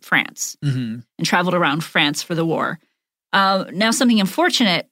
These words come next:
Speaker 1: happens during this time, and his, hi-, right before he left the army, right before he was gonna come back home, his dad died, I think, in a car crash.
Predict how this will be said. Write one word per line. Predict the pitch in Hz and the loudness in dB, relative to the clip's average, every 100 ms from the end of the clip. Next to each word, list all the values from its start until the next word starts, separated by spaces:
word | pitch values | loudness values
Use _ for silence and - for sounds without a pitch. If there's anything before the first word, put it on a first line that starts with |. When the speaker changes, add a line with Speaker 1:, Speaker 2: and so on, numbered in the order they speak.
| - | -8
Speaker 1:
happens | - 320 320 240 196 | 0 0 2 2 2
during | 185 170 | 2 2
this | 165 160 | 0 0
time, | - 156 156 | 0 2 2
and | 156 170 | 0 0
his, | 170 - _ _ _ 180 | -2 -6 _ _ _ -10
hi-, | - | -10
right | 156 180 185 | -2 0 2
before | 196 - 190 175 | -2 0 2 2
he | 180 185 175 160 - _ _ _ _ | 0 -2 -2 -4 -10 _ _ _ _
left | 165 170 - | -2 -2 0
the | |
army, | 175 208 160 | 0 2 2
right | 151 | -2
before | 165 170 165 | -4 -2 -2
he | 156 | -2
was | 156 156 | -6 -6
gonna | 165 160 | -4 -2
come | - | -2
back | 160 156 - | -4 -6 -2
home, | 233 190 | 0 0
his | 156 143 | -2 -4
dad | 147 139 180 | -2 0 0
died, | 160 131 - | 0 -2 -4
I | 165 | -10
think, | - 185 | -6 -6
in | - | -6
a | |
car | - - 165 | -10 -6 -6
crash. | - 302 359 - - | -2 -4 -4 -14 -16